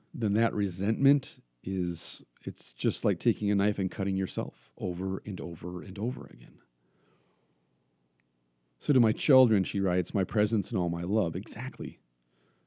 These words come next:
Especially to the dads. Show up for your kids. Show up for 'em. My dad said to me in two thousand one, "I did my job. I put a roof over your head, clothes on your back, and food on the table,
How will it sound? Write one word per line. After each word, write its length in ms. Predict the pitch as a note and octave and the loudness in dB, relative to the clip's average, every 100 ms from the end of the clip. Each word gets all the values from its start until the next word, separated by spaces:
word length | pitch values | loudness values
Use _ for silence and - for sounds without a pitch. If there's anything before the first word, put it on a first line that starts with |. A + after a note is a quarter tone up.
| _ | _
Especially 500 | - - D3+ - C3 | -14 -2 0 2 0
to 120 | - G#2 | 2 0
the 80 | |
dads. 500 | F#2 F#2+ F2+ D2+ - - | 0 -2 -2 -4 -8 -14
Show 340 | - - F3 | -10 0 2
up 220 | - B2 - | 2 -4 -2
for 140 | G#2 | -4
your 160 | E2+ E2 | -4 -6
kids. 580 | - G2 E2 - - _ | -8 -6 -6 -8 -16 _
Show 380 | - - D#3+ C#3+ | -10 0 4 4
up 120 | G#2+ | 2
for 200 | - C#2+ | -2 -10
'em. 100 | - - _ _ _ - _ _ _ | -10 -16 _ _ _ -20 _ _ _
My 120 | B2 | 0
dad 280 | B2 A#2+ G#2 | 4 6 4
said 200 | - A#2 | 2 2
to 40 | G#2 | 2
me 200 | G#2+ G2 | 2 2
in 180 | F2 E2+ | 0 -4
two 180 | - | -6
thousand 460 | B2 A2 A2 G2 F2+ | 0 2 2 2 0
one, 320 | F2+ F#2 F2+ - | 0 0 -2 -6
"I 100 | F#2 | -10
did 260 | E2+ G#2 | 0 2
my 180 | G#2 G2+ | 2 -2
job. 480 | E2 F2+ D2+ D2+ D#2+ | -4 -8 -8 -10 -10
I 60 | |
put 160 | - - | -10 -8
a 40 | |
roof 320 | E2+ G2 A2 A2 | -2 0 2 0
over 200 | G2+ A2 | 2 2
your 140 | G2 | 0
head, 220 | F2+ F#2 | 0 -2
clothes 280 | - G2+ G2 | 0 -2 0
on 80 | F#2+ | 0
your 80 | F2 | 0
back, 240 | F#2 F2 | -2 -4
and 100 | F2 | -4
food 180 | G#2+ G#2+ | 0 2
on 120 | A2+ | 2
the 40 | |
table, 480 | G2 F2+ E2 E2 E2+ | 0 -2 -2 -4 -10